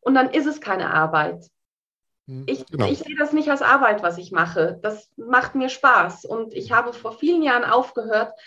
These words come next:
Speaker 1: einen Job zu machen, der mir keinen Spaß macht. Ähm, wir haben ein Leben, wir haben eine begrenzte Zeit auf diesem Planeten.
Speaker 2: Ja.
Speaker 1: Und ich finde, äh, da ist es eine absolute Zeitverschwendung, einen Job zu machen,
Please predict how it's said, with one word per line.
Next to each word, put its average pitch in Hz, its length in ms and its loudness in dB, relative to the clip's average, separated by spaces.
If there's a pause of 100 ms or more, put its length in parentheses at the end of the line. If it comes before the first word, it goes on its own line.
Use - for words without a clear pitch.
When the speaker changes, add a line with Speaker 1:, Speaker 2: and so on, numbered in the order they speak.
(180)
Speaker 1:
einen 220 260 0
Job 214 260 0
zu 240 120 -8
machen, 220 340 -2
der 220 100 -6
mir 220 120 -6
keinen 240 360 0
Spaß 156 440 -4
macht. 160 360 -4 (500)
Ähm, 202 400 -2
wir 202 120 -4
haben 196 120 -2
ein 233 260 -2
Leben, 277 400 0
wir 233 120 0
haben 233 80 -4
eine 214 100 -6
begrenzte 214 480 -6
Zeit 208 240 0
auf - 100 -8
diesem 254 260 -6
Planeten. 262 680 -2 (440)
Speaker 2:
Ja. 156 120 0
Speaker 1:
Und 196 80 -2
ich 196 140 -6
finde, 240 420 2 (500)
äh, 202 680 4 (540)
da 214 220 6
ist 254 100 2
es 269 140 -4
eine 220 340 -2
absolute 247 520 -2
Zeitverschwendung, 214 1120 -2 (280)
einen 202 240 0
Job 233 260 2
zu 220 100 -8
machen, 233 560 2